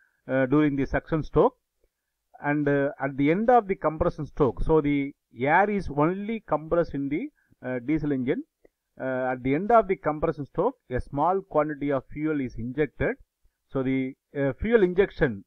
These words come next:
it is sprayed, it is in the atomized form. The, using the temperature of the compressed air, the fuel starts to burn, the diesel starts to burn. That is why it is called as compression ignition engine.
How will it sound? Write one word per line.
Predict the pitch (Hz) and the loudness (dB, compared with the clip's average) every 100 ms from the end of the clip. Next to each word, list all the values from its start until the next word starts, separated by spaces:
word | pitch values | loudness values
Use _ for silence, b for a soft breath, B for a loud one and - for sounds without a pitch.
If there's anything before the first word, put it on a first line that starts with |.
| _ _ | _ _
it | 151 143 | -4 -2
is | 143 - | -2 -6
sprayed, | 139 - 175 180 117 | -10 4 4 4 0
it | 139 | -2
is | 143 135 | -4 -2
in | 139 | -2
the | 139 | 0
atomized | 139 - 165 165 - 151 | 0 0 -2 -2 -2 -2
form. | 139 160 302 _ _ _ _ _ - | 0 0 -2 _ _ _ _ _ -2
The, | 131 | 0
using | 208 233 233 | 2 2 0
the | 202 | 0
temperature | 190 156 180 214 233 226 202 | 0 0 6 8 8 8 4
of | 180 165 | 2 2
the | 240 285 _ _ _ _ _ - | -6 -8 _ _ _ _ _ 0
compressed | 165 180 196 180 - | 0 8 8 8 2
air, | 135 139 147 196 - _ _ | 2 4 4 2 -4 _ _
the | 123 | -6
fuel | - 180 175 165 | -4 0 0 0
starts | - 139 143 - | 0 0 0 0
to | 185 277 - | 0 0 0
burn, | 120 127 | 0 0
the | 110 | -2
diesel | 107 156 156 | -4 -2 -2
starts | 151 - 127 - | -4 -2 -2 -2
to | 208 165 | -4 0
burn. | 127 113 | 0 0
That | 120 131 | -2 -2
is | 123 | -2
why | 165 | -4
it | |
is | 143 | -4
called | - 127 | -4 -4
as | 202 - - | -4 -4 -2
compression | 139 156 180 165 185 233 - - | -2 2 2 2 0 -2 -6 -8
ignition | 127 127 156 147 165 202 - - | -6 -4 -2 -2 -2 -4 -6 -8
engine. | 117 101 98 | -8 -8 -12